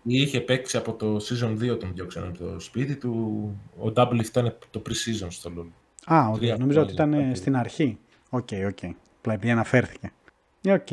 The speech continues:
Speaker 1: Αλλά
Speaker 2: Αλλά ναι, πέρα από αυτά, και εγώ θα συμφωνήσω, δεν έχει πολλά άλλα πράγματα να πούμε. Λίγο για τις ερμηνείες, απλά, που είναι και το σημαντικό κομμάτι.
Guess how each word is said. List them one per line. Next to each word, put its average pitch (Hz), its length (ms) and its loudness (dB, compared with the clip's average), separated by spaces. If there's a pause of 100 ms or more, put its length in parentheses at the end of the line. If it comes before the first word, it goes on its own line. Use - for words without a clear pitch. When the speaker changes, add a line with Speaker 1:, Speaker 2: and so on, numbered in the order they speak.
(160)
Speaker 1:
Αλλά 277 180 8
Speaker 2:
Αλλά 320 140 12
ναι, 220 160 12
πέρα 285 200 12
από 277 120 12
αυτά, 277 300 10
και 269 80 4
εγώ 254 120 8
θα 247 80 8
συμφωνήσω, 240 640 4
δεν 269 280 6
έχει 262 220 4
πολλά 190 280 10
άλλα 156 220 8
πράγματα 143 540 6
να 123 220 4
πούμε. 139 580 4
Λίγο 226 180 6
για 247 100 8
τις 240 100 2
ερμηνείες, 190 680 10
απλά, 156 280 10
που 180 80 2
είναι 180 100 6
και 160 100 4
το 156 80 6
σημαντικό 143 420 6
κομμάτι. 120 640 4